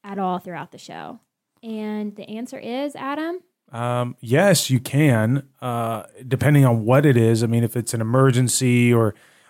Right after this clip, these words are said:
Speaker 2: I know my, my mom's mom, my grandmother passed away, uh, when I was on the show right before we left.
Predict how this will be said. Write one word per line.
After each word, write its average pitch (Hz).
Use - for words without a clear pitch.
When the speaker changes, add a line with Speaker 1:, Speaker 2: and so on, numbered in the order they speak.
Speaker 2:
I 123
know 131
my, 117
my 120
mom's 123
mom, 113
my 110
grandmother 123
passed 113
away, 113
uh, 113
when 117
I 117
was 120
on 117
the 107
show 120
right 113
before 123
we 110
left. 113